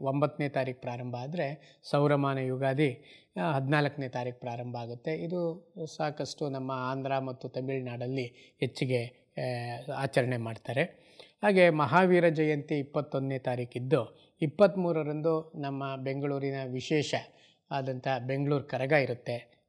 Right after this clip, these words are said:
ಇಪ್ಪತ್ತ್ಮೂರನೇ ತಾರೀಕು. ಹಾಗೆ ಇಪ್ಪತ್ತೇಳನೇ ತಾರೀಕು ಸಂಕಷ್ಟಹರ ಚೌತಿ ಇದೆ. ಇದು ಈ ತಿಂಗಳ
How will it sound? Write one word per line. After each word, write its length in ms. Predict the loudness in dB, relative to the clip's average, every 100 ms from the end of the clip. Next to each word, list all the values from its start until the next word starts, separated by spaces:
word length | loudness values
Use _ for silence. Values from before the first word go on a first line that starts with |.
| -12
ಇಪ್ಪತ್ತ್ಮೂರನೇ 580 | -4 -4 -2 -4 -2
ತಾರೀಕು. 640 | -4 -6 -8 -6 -8 -8 -12 -20 _ 0
ಹಾಗೆ 340 | 2 2 0
ಇಪ್ಪತ್ತೇಳನೇ 640 | -2 -2 0 2 2 0
ತಾರೀಕು 520 | -2 -2 -2 -6 -8 -6
ಸಂಕಷ್ಟಹರ 680 | -4 -4 -4 -6 -6 -6 -8
ಚೌತಿ 460 | -6 -8 -6 -8
ಇದೆ. 480 | -4 -4 -6 -16 _
ಇದು 200 | -2 0
ಈ 180 | 2 0
ತಿಂಗಳ 360 | -2 -2 -2